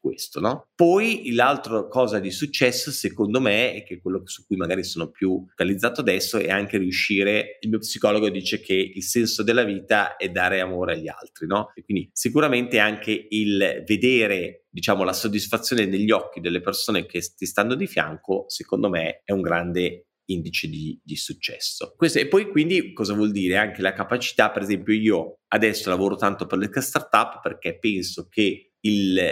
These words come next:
miglior utilizzo del mio tempo sia quando io vado con una startup,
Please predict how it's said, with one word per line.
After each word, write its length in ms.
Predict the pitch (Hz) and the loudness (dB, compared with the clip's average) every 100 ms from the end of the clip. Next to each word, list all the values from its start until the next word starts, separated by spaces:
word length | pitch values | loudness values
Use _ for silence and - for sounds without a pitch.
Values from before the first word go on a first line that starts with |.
| - - | -2 -10
miglior 600 | 98 110 120 139 135 104 | -2 0 4 4 4 2
utilizzo 520 | 101 - 113 120 87 | -2 -2 0 0 0
del 160 | 92 101 | 0 2
mio 160 | 127 143 | 2 2
tempo 420 | 113 107 95 113 | 2 2 -4 -8
sia 280 | 110 104 - | -2 -2 2
quando 320 | 95 92 90 | 2 2 2
io 160 | 104 101 | 0 4
vado 260 | 92 87 | 2 0
con 100 | 92 | -6
una 100 | 98 | -4
startup, 800 | 104 - 139 - 73 - - 95 | -2 -4 -2 -2 -2 -4 0 0